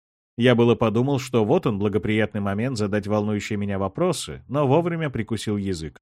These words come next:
А вдруг реакция духов будет прямо противоположной той, которую я ожидаю? Вон, даже эта Инесс, по какой-то неизвестной мне причине, явно благоволившая мне, сейчас похожа скорее на стальную грозовую тучу, нежели на милое золотистое облачко.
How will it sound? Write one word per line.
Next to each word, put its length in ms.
А 120
вдруг 300
реакция 500
духов 380
будет 300
прямо 320
противоположной 920
той, 220
которую 420
я 180
ожидаю? 500
Вон, 280
даже 260
эта 300
Инесс, 320
по 120
какой-то 360
неизвестной 520
мне 180
причине, 500
явно 380
благоволившая 880
мне, 280
сейчас 420
похожа 500
скорее 400
на 100
стальную 460
грозовую 540
тучу, 360
нежели 400
на 160
милое 340
золотистое 640
облачко. 500